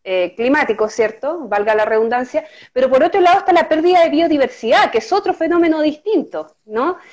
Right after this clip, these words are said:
Entonces, acá uno de los temas cruciales, y que aquí yo sé que, bueno, Cristina y otros me podrán hablar mucho de esto, existen, por ejemplo, un montón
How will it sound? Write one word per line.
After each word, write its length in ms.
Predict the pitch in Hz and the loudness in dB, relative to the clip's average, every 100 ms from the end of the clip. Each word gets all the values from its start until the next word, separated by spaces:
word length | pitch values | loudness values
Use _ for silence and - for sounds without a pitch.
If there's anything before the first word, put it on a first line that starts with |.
| - | -18
Entonces, 440 | - 226 302 311 359 359 - | -6 -2 0 2 2 2 0
acá 480 | 254 254 330 370 - | -2 2 2 2 2
uno 220 | 330 339 | 2 4
de 60 | |
los 180 | 330 330 | 2 0
temas 300 | - 330 339 | -2 -4 -4
cruciales, 560 | - 254 - 381 359 320 | -6 -10 -2 2 2 2
y 100 | 285 | 0
que 60 | |
aquí 200 | 233 262 | -2 -2
yo 120 | 262 254 | -4 -4
sé 240 | - 285 | -4 -4
que, 240 | 294 285 285 - | 0 0 -2 -12
bueno, 260 | - 208 190 | -4 -2 -2
Cristina 520 | - - - 269 254 | -4 -8 -6 -2 2
y 60 | 247 | 2
otros 200 | 254 254 | 2 -2
me 140 | 226 | 0
podrán 340 | 220 220 233 | 2 2 2
hablar 240 | 226 233 233 | 2 2 2
mucho 320 | 247 269 269 | 2 0 2
de 140 | 262 | 2
esto, 320 | 285 - 233 233 - _ | 2 -2 -8 -8 -16 _
existen, 460 | 214 - 330 330 339 | -14 -4 -2 0 0
por 160 | 320 | 0
ejemplo, 640 | 285 - 330 339 339 359 - | -2 0 -2 -2 0 0 0
un 140 | 285 | 0
montón 320 | 269 254 392 | 0 0 0